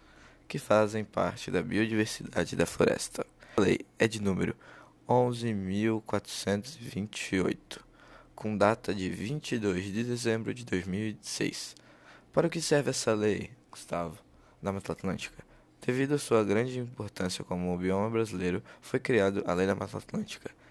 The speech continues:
que visa assegurar direitos e deveres dos cidadãos para explorá-lo de forma consciente e sustentável, sem prejudicar seu ecossistema.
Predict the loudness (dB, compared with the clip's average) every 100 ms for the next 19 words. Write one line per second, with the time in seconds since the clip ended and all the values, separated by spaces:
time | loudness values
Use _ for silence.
0 | -6 -2 0 2 2 2 0 0 2 6
1 | 6 6 4 4 4 2 0 2 2 0
2 | -2 -6 2 4 4 2 2 2 4 2
3 | 2 2 -2 -6 -20 -20 -20 -14 -10 4
4 | 6 6 4 0 0 -2 -2 -2 -2 -4
5 | -4 -2 -2 2 2 2 -4 -12 -20 -20
6 | -20 -20 -10 -6 0 0 2 -2 -2 -4
7 | 2 4 6 4 0 0 -10 -2 -2 -2